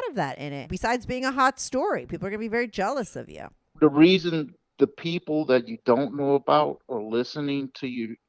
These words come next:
Speaker 2: your, your stories in the podcast, because they're the people that wish they could be doing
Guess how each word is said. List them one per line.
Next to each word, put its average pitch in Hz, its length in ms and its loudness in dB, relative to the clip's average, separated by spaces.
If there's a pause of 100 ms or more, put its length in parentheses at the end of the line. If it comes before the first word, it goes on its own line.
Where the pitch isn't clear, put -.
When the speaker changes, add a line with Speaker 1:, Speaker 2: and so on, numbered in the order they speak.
Speaker 2:
your, 113 300 0 (640)
your 131 260 2
stories 139 640 2
in 131 140 -6
the 117 60 -10
podcast, 135 840 -6 (540)
because 135 520 2
they're 175 300 4
the 165 100 -2
people 120 420 -10
that 117 200 -2
wish 143 420 -2
they 123 140 -4
could 120 240 -10
be 117 200 -10
doing 123 440 0